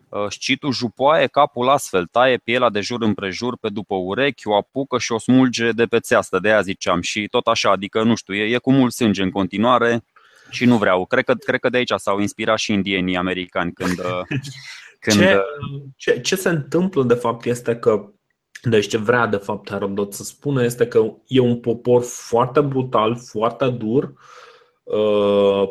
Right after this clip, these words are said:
Speaker 2: pe care, uh, pe care totuși a reușit să-l păcălească un reprezentant al civilizației, că Darius este totuși un, uh, reprezentant al civilizației, așa cum o știe Herodot.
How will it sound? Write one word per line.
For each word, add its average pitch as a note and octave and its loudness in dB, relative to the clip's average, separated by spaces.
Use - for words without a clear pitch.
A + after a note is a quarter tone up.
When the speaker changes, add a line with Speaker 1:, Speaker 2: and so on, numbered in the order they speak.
Speaker 2:
pe A2+ 0
care, A2 2
uh, G#2+ 0
pe A2+ 0
care B2 4
totuși C#3 2
a A#2+ 2
reușit A#2 2
să-l D#3+ 4
păcălească A#2 2
un D3+ -8
reprezentant B2+ 0
al A#2+ 4
civilizației, G#2+ -2
că - -4
Darius G#2 0
este A2+ 4
totuși G2+ -8
un, G#2 -4
uh, G2 -4
reprezentant G2+ 0
al G2 2
civilizației, G2+ 0
așa F#2 -2
cum F#2+ -6
o G2 -4
știe F#2+ -2
Herodot. E2+ -6